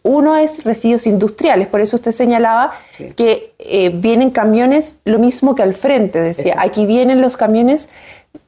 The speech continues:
Speaker 1: igual que Ecoprial, donde se entregan residuos industriales, llegan también al vertedero Curaco. ¿Eso usted lo ha visto?
Speaker 2: Yo veo los camiones, yo veo los camiones pasar, aquí vienen camiones,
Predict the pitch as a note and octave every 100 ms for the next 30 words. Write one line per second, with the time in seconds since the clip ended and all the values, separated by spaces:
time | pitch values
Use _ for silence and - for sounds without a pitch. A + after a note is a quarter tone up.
0 | _ - - G#3+ G3+ C4+ D#4 - D#4 E4+
1 | - - A#3+ - A3+ G#3+ G#3+ F3 A3 A3+
2 | G3+ G#3 F#3+ G3 G3+ A3 A3+ G#3 - A3
3 | A3 A3 G3 F#3 F3+ C#4+ C#4+ G#3+ C4+ -
4 | _ - F#3 B3+ C4+ E4 D#4+ C4 A#3+ B3+
5 | B3+ A#3+ A3 A#3 A#3+ B3 C4+ C4+ C4+ B3+
6 | A#3+ C4+ C#4+ C#4 C4 C4+ C4+ - A#4+ -
7 | _ - E3 C4+ C#4+ D#4 D#4+ E4 D#4+ D4+
8 | D4+ C4+ E4 E4 E4 - _ _ _ -
9 | D#3+ C4 C#4 A3+ B3 B3 A#3+ C4 C#4+ C#4+
10 | A#3+ - C#4+ C4+ - B3 B3 C4 B3+ C4
11 | B3 A#3+ A#3+ C4 B3+